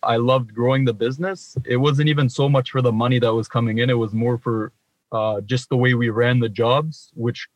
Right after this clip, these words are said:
um, escalated for us to grow. Like, you know, it led to us for, uh, for us to grow because, um, we work so hard and we tried doing the best job every, every chance we got the opportunity to show our, our work.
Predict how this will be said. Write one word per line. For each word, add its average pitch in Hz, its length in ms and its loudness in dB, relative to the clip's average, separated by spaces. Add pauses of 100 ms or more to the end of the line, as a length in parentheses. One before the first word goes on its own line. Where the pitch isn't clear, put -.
(180)
um, 107 460 -2 (1120)
escalated 127 640 0
for 120 140 0
us 127 160 0
to 123 120 -4
grow. 113 280 2
Like, 104 300 -4
you 107 60 -4
know, 107 140 -2
it 107 80 -2
led 113 220 -2 (160)
to 113 80 -2
us 110 180 -6
for, 120 120 -8 (180)
uh, 104 300 -2
for 113 100 -4
us 113 140 -4
to 120 100 -6
grow 107 300 -2
because, 104 440 -6
um, 101 280 -8 (460)
we 117 100 0
work 120 220 0
so 120 240 0
hard 117 400 2
and 104 200 -4 (360)
we 117 180 2
tried 123 240 2
doing 117 160 2
the 113 80 0
best 110 240 0
job 113 200 2
every, 110 260 0 (260)
every 110 240 2
chance 113 320 -2
we 113 100 0
got 104 280 2
the 104 380 0 (380)
opportunity 113 600 0
to 107 160 -4
show 113 180 -2
our, 113 240 2 (180)
our 107 140 2
work. 143 260 0